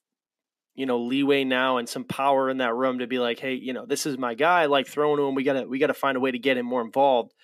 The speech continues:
And they take that. But, uh, you know, we're not gonna know till Sunday. I think if you go into this game and you see him play, you know, ten, twelve snaps, it's like, "Okay, what are we doing here? Like, free this guy." Like,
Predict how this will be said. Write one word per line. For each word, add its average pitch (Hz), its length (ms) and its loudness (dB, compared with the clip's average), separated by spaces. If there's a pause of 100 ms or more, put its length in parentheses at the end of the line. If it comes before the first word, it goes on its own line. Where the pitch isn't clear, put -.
(280)
And 143 120 0
they 151 120 4
take 151 320 2
that. 104 200 -2
But, 127 160 -2
uh, 123 140 -2
you 156 160 -2
know, 131 140 2
we're 135 160 2
not 202 200 4
gonna 156 140 4
know 160 160 6
till 143 220 -2
Sunday. 131 340 0
I 143 80 2
think 226 180 0
if 143 140 -2
you 123 80 -6
go 147 180 4
into 156 140 2
this 123 180 -6
game 143 280 -2
and 120 120 -6
you 143 60 -4
see 143 320 -4
him 123 140 -4
play, 131 460 0 (920)
you 139 80 -4
know, 117 140 -2
ten, 143 440 0
twelve 135 380 0
snaps, 135 480 0
it's 127 100 -8
like, 123 180 -6
"Okay, 156 220 2
what 139 220 2
are 233 40 6
we 170 120 0
doing 139 280 0
here? 113 200 -4
Like, 123 160 -2
free 220 320 2
this 143 240 -2
guy." 98 340 -2
Like, 160 160 2